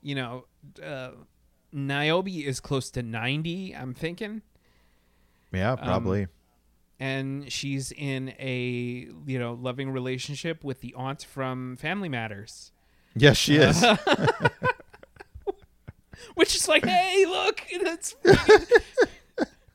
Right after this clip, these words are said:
Speaker 1: <laughs> this is awesome." Um, and, and it, you know, it almost feels like the, that whole side story was a commentary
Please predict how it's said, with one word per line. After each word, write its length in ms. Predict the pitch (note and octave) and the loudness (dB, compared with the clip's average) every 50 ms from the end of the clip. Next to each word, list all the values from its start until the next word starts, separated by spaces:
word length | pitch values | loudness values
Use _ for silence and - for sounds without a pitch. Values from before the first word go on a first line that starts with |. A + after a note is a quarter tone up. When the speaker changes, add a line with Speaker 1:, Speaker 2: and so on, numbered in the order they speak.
| _ - - - - | _ -10 -10 -8 -6
Speaker 1:
<laughs> 140 | - F4+ C#4+ | -6 -6 -6
this 280 | - D#4+ G4 - - D#4 | -4 -4 -4 -6 -6 -14
is 120 | C#4+ C4+ | -10 -8
awesome." 540 | C#4 C4+ C4 C4+ - - - D4 D4+ - - - _ _ _ _ - - _ _ _ _ _ | -6 -4 -4 -6 -6 -8 -12 -16 -16 -16 -18 -20 _ _ _ _ -20 -20 _ _ _ _ _
Um, 380 | F3 F3+ D#3+ - - A3 D#3 - - - - - - - - _ _ _ _ _ _ _ _ _ _ _ _ _ _ _ F3+ - - _ - _ _ _ _ | -4 -4 -2 -2 -4 -6 -10 -12 -14 -14 -14 -14 -18 -20 -20 _ _ _ _ _ _ _ _ _ _ _ _ _ _ _ -18 -18 -18 _ -20 _ _ _ _
and, 300 | - D#3+ D#3+ D3+ D3 D3 | -4 -2 -2 -2 -2 -4
and 260 | C#3 C3+ D#3 D3 C#3+ | -4 -6 -6 -6 -6
it, 220 | C#3 A2 B2 D3 - - | -8 -10 -12 -16 -16 -14
you 140 | D#3 D3 C#3 | -14 -10 -10
know, 260 | C3 B2 B2 A2+ - _ _ _ _ _ _ _ _ _ _ _ _ _ _ _ _ _ _ _ _ _ - | -10 -10 -12 -14 -18 _ _ _ _ _ _ _ _ _ _ _ _ _ _ _ _ _ _ _ _ _ -10
it 160 | D3 D3 D3 | -10 -10 -10
almost 640 | - - D#3 D#3 D#3+ E3+ F3+ F3+ F3 - - - - | -10 -6 -6 -6 -4 -4 -6 -6 -6 -8 -12 -16 -18
feels 460 | - - C3+ C3 B2 B2 B2 - - | -14 -12 -10 -8 -8 -8 -8 -10 -10
like 360 | B2+ A#2+ A#2+ A#2 A2+ - _ _ _ _ - C3 B2 B2 A2+ | -10 -10 -10 -10 -12 -14 _ _ _ _ -16 -14 -14 -14 -10
the, 540 | A2+ A#2+ A#2 A#2 A#2 A2+ A#2 A#2 - - - _ _ _ _ _ _ _ _ _ - A#2+ A#2+ A2 G#2 | -10 -8 -8 -6 -8 -8 -10 -12 -16 -18 -20 _ _ _ _ _ _ _ _ _ -16 -16 -16 -10 -6
that 380 | B2 A#2+ A#2+ A#2 A#2 G#2+ - _ _ _ _ | -2 0 0 0 0 -2 -6 _ _ _ _
whole 560 | - - - B2+ B2+ B2+ B2+ B2+ B2 A#2+ A#2+ | -16 -8 -8 -6 -4 -4 -4 -6 -6 -8 -10
side 440 | - - - C3 A#2+ B2 C3+ D3+ D3+ | -10 -10 -6 -4 -2 -2 -2 -2 -4
story 380 | - - - A#2+ A2+ G#2+ G2+ - | -10 -14 -12 -12 -12 -12 -12 -12
was 260 | A#2+ B2 A2+ A2+ A#2+ | -12 -12 -12 -12 -12
a 40 | B2+ | -14
commentary 960 | - - - B2+ B2 B2+ B2+ B2+ A#2 - - B2 A#2+ A2+ G#2+ G#2+ G#2 G2+ | -16 -12 -10 -10 -10 -8 -10 -12 -12 -12 -12 -10 -10 -8 -10 -10 -12 -14